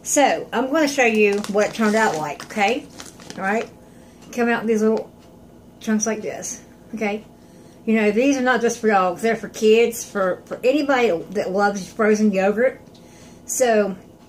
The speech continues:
um, y'all could do this with banana, strawberry. My dogs do love banana, strawberry, uh, frozen yogurt, but they just don't like the blueberry. But here's the little ones.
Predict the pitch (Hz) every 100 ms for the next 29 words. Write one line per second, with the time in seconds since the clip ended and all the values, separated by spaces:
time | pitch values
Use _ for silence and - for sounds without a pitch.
0 | - - - - - 208 202 190 180 190
1 | 190 202 214 247 220 202 196 190 180 160
2 | 147 - - 180 185 185 190 185 - -
3 | 202 196 190 185 185 - - 233 240 247
4 | 240 175 226 202 196 - 196 196 170 -
5 | 196 190 185 175 - 160 151 208 175 180
6 | 190 180 135 190 202 214 214 - 180 190
7 | - 208 208 151 110 - - - - -
8 | - - - - - 196 180 - - -
9 | - - 208 208 208 - - - 202 208
10 | 233 302 -